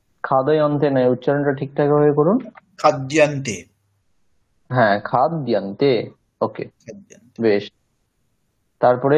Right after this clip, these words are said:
Speaker 1: শেষের তিনটে?
Speaker 2: শেষের তিনটে হচ্ছে লতাভিহি।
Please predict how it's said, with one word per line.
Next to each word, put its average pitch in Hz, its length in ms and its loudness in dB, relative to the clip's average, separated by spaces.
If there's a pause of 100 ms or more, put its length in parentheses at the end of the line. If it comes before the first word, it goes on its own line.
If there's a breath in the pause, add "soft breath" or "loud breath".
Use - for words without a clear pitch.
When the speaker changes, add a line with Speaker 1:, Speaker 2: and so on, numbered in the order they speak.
Speaker 1:
শেষের 139 400 -4
তিনটে? 135 300 0 (2250)
Speaker 2:
শেষের 135 460 -10 (640)
তিনটে 139 460 -12
হচ্ছে 143 360 -16 (880)
লতাভিহি। 135 960 -2